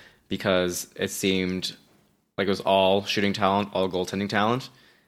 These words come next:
And we saw a bit of that early on the season where they couldn't buy a goal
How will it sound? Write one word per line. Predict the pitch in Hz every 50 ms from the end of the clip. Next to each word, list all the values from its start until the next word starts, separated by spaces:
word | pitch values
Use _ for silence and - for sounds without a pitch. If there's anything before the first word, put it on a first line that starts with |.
| _ _ _ _
And | - 92 92 92 92 92 95 95 - -
we | 101 98
saw | - - - 101 95 98
a | 101
bit | 95 - 98
of | 98 92
that | 98 95 95 92
early | - 98 95 98
on | 95 95
the | 95
season | - - 95 95 107 117
where | 110 101 95
they | 95 95
couldn't | - - - 95 87 90 - - -
buy | - 95 92
a | 90 87
goal | 82 85 87 92 101 117